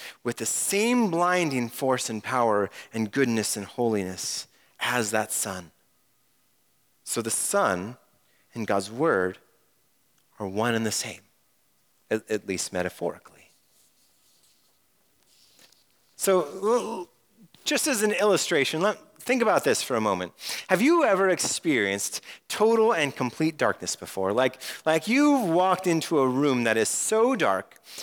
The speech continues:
so absent of light, that you can't even see your hand if you were to hold it up to your face. I mean, l-, it's super disorienting, right? Like, you have no sense of direction. You have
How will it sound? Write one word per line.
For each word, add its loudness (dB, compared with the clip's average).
so 0
absent 0
of 0
light, -4
that 4
you 2
can't 0
even 2
see -2
your 2
hand 0
if 0
you 0
were 4
to 4
hold 2
it 6
up 4
to -2
your 0
face. -2
I -4
mean, 0
l-, -2
it's -6
super -2
disorienting, -2
right? 0
Like, 2
you 2
have 2
no 2
sense -2
of -2
direction. -2
You 2
have 0